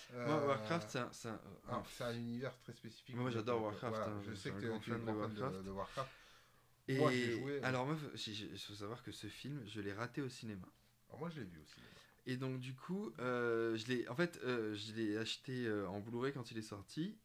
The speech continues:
Speaker 1: et on a fait une soirée film avec des potes, euh, et tout le monde m'avait dit que ce film était incroyable, et que, genre, c'était génial. Et pour moi, ça a été une énorme déception.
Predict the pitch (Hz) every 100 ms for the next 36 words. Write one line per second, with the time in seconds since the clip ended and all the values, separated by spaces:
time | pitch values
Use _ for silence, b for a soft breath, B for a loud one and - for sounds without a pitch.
0 | _ 113 113 110 113 110 135 120 127 110
1 | 143 127 101 98 90 123 131 101 92 B
2 | B B 127 - 226 208 180 214 226 147
3 | 143 139 147 175 123 113 151 113 127 -
4 | 147 139 - 131 123 131 143 117 110 117
5 | 107 107 - 110 110 131 117 120 143 B
6 | B B B - 127 127 123 147 120 110
7 | 139 117 117 131 139 135 135 139 127 113
8 | 107 101 - -